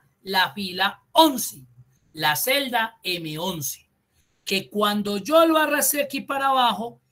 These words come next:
y cuando llegue por aquí, él no puede ser M dieciocho, tiene que ser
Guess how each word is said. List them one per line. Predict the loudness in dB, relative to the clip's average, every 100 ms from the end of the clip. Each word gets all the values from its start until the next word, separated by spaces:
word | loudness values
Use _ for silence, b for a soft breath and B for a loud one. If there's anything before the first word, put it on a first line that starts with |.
| _ -8
y | -8
cuando | -4 -4 -4 -4
llegue | -4 -2 -2
por | 0 0
aquí, | -2 -4 -8 -10
él | -6 -4
no | -4 -4
puede | -2 0
ser | 0 0
M | 0 -2 -4
dieciocho, | -4 -2 0 2 2 0 -10 -20 _ _ _
tiene | -14 -10 -10 -8
que | -6
ser | -2 -2 -4